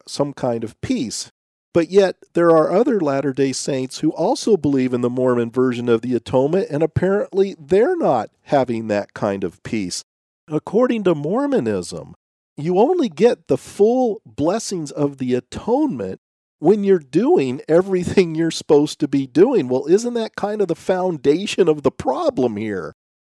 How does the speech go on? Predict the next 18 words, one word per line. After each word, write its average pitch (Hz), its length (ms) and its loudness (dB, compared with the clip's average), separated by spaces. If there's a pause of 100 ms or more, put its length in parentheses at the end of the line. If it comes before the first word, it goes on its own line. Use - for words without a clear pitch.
They 156 180 2
realize 220 580 -2
they're 208 140 -4
probably 214 460 -4
not 240 440 -2
doing 104 440 -2
everything 98 520 -6
they're 95 140 -6
supposed 92 540 -8
to 95 40 -14
be 95 200 -10
doing, 143 440 0
and 135 220 -2
that's 180 340 -8
why 139 280 -8
they 139 160 -4
feel 110 320 -10
depressed. 247 760 -8